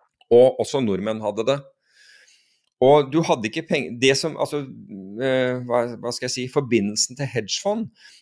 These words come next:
er at fond i fond hedgefond investerte penger hos Madoff, del av pengene sine. Altså fond som plasserer penger i andre fond, det er hva vi kaller, det er definisjonen på et,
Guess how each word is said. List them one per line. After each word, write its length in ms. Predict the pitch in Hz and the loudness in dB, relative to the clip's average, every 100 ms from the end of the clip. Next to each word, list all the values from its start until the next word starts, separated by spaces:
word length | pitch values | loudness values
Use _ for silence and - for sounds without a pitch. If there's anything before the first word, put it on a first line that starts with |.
| _ - | _ 0
er 240 | 120 123 | 4 4
at 220 | 147 - - - - | 4 0 -12 -20 -2
fond 380 | 131 120 123 131 143 | 2 4 2 -4 -4
i 80 | 156 | -6
fond 400 | - 123 139 147 | 0 0 0 -4
hedgefond 560 | 127 104 - - 202 214 - _ _ _ _ _ - | -4 -4 -4 -2 -2 -2 -12 _ _ _ _ _ 0
investerte 840 | 139 147 - - 123 104 - 151 147 | 2 4 0 2 2 2 0 -8 -6
penger 540 | 165 139 92 123 151 | -4 -4 -2 -2 -2
hos 380 | - 123 135 - - _ | -4 -4 -4 -10 -18 _
Madoff, 540 | 107 104 123 156 - - 110 | 0 2 2 0 -4 -16 -2
del 200 | 110 107 135 | 0 2 0
av 60 | |
pengene 240 | 151 104 95 | -2 -6 -6
sine. 240 | 117 131 | -6 -4
Altså 300 | 143 135 131 131 - - _ | -2 -2 -4 -6 -14 -20 _
fond 380 | - 139 151 180 | 2 4 4 0
som 380 | 165 - 135 139 139 _ | -4 0 0 0 -8 _
plasserer 400 | 147 - 107 127 | -2 0 -2 -2
penger 380 | 147 117 101 123 | -4 -4 -4 -6
i 80 | - | -6
andre 320 | 143 98 113 | -4 -4 -4
fond, 300 | 131 160 151 | 0 -2 0
det 80 | 117 | 2
er 240 | 117 120 | 2 0
hva 140 | 113 101 | -4 -6
vi 120 | 110 | -6
kaller, 260 | 117 101 80 90 | -6 -6 -8 -4
det 140 | 120 | 2
er 240 | 120 120 113 110 | 2 2 -2 -6
definisjonen 540 | 123 113 120 113 92 92 | -4 -4 -4 -4 -6 -4
på 140 | 117 | -4
et, 220 | 113 _ | -4 _